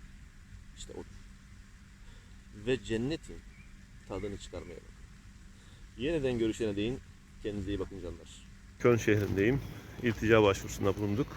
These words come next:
Burası da, e, iltica başvurusunda bulunanların bulunduğu bir kamp. Çok daha öncelerden gördüğüm bir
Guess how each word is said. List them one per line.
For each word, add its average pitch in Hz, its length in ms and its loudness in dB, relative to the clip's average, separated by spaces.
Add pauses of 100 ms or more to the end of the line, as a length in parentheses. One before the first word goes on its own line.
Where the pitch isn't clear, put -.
Burası 104 320 0
da, 135 160 8 (1200)
e, 117 200 8
iltica 117 400 10
başvurusunda 104 600 2
bulunanların 104 540 6 (140)
bulunduğu 104 440 6
bir 139 260 2 (280)
kamp. 113 260 6 (1080)
Çok 226 220 10 (400)
daha 147 240 8
öncelerden 131 800 10
gördüğüm 123 420 8
bir - 300 0